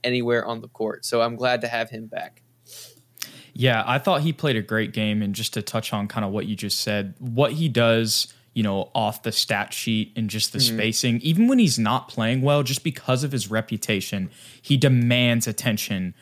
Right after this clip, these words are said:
Speaker 2: uh, on the other team's defense. So that is always gonna open things up for the rest of the guys, which is perfect, uh, the way that our roster is set up. So we'd love to see it. Um, I'm gonna go with DeJounte Murray. I know he gets it every time,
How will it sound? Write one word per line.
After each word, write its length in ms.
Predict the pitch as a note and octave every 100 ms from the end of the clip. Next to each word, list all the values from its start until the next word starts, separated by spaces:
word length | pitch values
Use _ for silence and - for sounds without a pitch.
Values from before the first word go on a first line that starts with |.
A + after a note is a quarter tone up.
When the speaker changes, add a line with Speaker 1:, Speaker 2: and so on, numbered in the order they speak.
| - -
Speaker 2:
uh, 280 | A2+ G#2 G2+ - -
on 160 | C3+
the 120 | C#3+ C3+
other 140 | C#3
team's 260 | C3 D3+ B2
defense. 540 | C3+ - F#2 - - - -
So 420 | - - C3 A#2+ G#2+
that 260 | - C3
is 120 | B2
always 400 | - B2+ B2 A#2+
gonna 180 | - A2+
open 260 | A#2+ - G#2+
things 260 | A2 G2+
up 160 | A2 -
for 60 | A2
the 100 | G2+
rest 260 | G2+ -
of 60 | G#2
the 60 | G#2
guys, 440 | G#2 G#2 G#2+ - - - -
which 400 | G#2+ G2 - - -
is 200 | G#2 -
perfect, 580 | - C3+ A#2+ G2+ F2+ G2
uh, 160 | F2+
the 120 | F2
way 140 | F#2+ G#2
that 100 | F#2
our 120 | F#2
roster 380 | F#2 F#2 - F2
is 80 | F2
set 180 | - F#2
up. 200 | F#2 -
So 240 | - F2+ E2+ - - - _
we'd 160 | - G#2+
love 140 | A2+
to 80 | G2
see 220 | - A2+
it. 160 | F#2+ -
Um, 240 | A2 G2 G2
I'm 100 | C3+
gonna 140 | G#3+
go 100 | B3+
with 120 | B3 A#3+
DeJounte 520 | E3+ C#3+ F3 - E3+
Murray. 340 | D3 E3+ C3+
I 140 | G2+ B2+
know 160 | E3
he 160 | F#3 G3
gets 300 | D3 F3 -
it 80 | C#3
every 260 | D3 E3+
time, 480 | D#3 C#3 C#3 D3+ E3